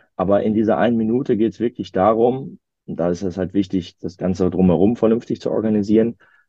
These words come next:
nur durchzuballern.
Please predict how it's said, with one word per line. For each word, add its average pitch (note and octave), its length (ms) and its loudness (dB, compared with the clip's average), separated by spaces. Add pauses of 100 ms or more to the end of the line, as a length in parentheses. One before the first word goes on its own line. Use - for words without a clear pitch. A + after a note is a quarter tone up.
(240)
nur A#2+ 500 2 (1080)
durchzuballern. E2+ 640 -4